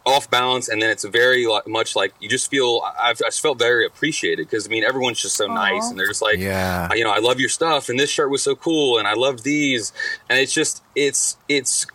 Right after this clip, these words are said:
Speaker 1: it, it, to be thanked for putting out things that I, like, it, it, you guys know the exact feeling 'cause you do this podcast and you enjoy it, but, like, I genuinely am my happiest when I'm, like, sitting down designing a shirt or putting something out and something like that. So to be thanked for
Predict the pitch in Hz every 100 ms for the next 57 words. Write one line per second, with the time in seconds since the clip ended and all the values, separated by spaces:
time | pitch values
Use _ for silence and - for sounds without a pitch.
0 | _ - 131 117 131 131 131 147 147 175
1 | - 139 185 202 - 147 - 147 135 123
2 | 117 147 147 120 120 - 127 120 120 110
3 | - 101 - 110 117 104 104 - - 123
4 | - - 123 117 123 165 117 107 98 101
5 | 98 95 98 92 - 143 117 101 98 101
6 | 107 98 - 104 101 104 98 95 98 101
7 | 95 117 120 101 - - - - 123 107
8 | - 113 151 160 117 - 135 147 127 113
9 | 110 101 - - 113 95 107 110 107 113
10 | 92 - 101 101 98 - - 110 107 107
11 | 98 98 104 104 98 104 95 - 107 107
12 | - 101 101 95 101 101 - 95 - 101
13 | 104 - 113 117 117 - 123 139 147 -
14 | 117 104